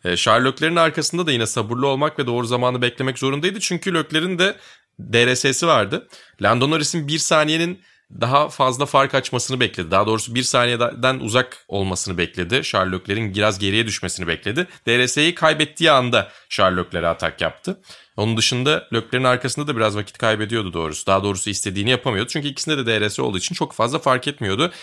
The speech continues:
E tabi Tamburello şikanına gelirken o kadar atak yapacaklık kadar avantaj yakalayamıyorsunuz. Risk alabileceğiniz bir yer çok fazla değil orası.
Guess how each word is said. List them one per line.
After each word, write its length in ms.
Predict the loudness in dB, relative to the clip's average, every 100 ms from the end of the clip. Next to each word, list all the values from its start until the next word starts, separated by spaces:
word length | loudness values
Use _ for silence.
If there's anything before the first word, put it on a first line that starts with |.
| -10
E 60 | -2
tabi 180 | -2 2
Tamburello 480 | 2 2 2 0 -2
şikanına 360 | -2 -2 -2
gelirken 480 | -2 -2 0 0 -2 -6 -20 -20 -20 _
o 80 | 0
kadar 240 | 2 4
atak 320 | 4 2 -2 -2
yapacaklık 460 | -2 0 -2 -4
kadar 220 | -2 2
avantaj 480 | 4 4 2 2 2
yakalayamıyorsunuz. 640 | 0 0 2 2 0 -4 -2
Risk 220 | -2 0
alabileceğiniz 500 | 0 0 0 -2 0
bir 60 |
yer 120 | 0 0
çok 180 | -4
fazla 300 | -2 0 0
değil 140 | -2 0
orası. 420 | 0 0 -2 -2